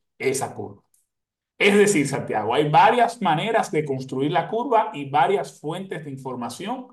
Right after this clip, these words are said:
para poder aproximarse a esa curva.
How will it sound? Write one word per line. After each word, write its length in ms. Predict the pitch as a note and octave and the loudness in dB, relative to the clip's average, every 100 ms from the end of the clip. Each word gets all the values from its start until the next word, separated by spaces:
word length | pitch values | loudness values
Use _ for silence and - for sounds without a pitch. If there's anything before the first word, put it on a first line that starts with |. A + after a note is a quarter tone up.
| _ _ _ _ - | _ _ _ _ 4
para 300 | D3+ C#3+ C#3+ | 6 6 4
poder 260 | C#3+ D#3 | 4 4
aproximarse 1200 | F3+ - D3+ D3+ - D#3 C3+ D#3 A3+ A#3 - A#2+ - | 2 2 0 0 -2 -8 -2 2 2 2 -4 -8 -8
a 100 | A2 | -10
esa 220 | A2+ - | -10 -12
curva. 220 | - - | -14 -20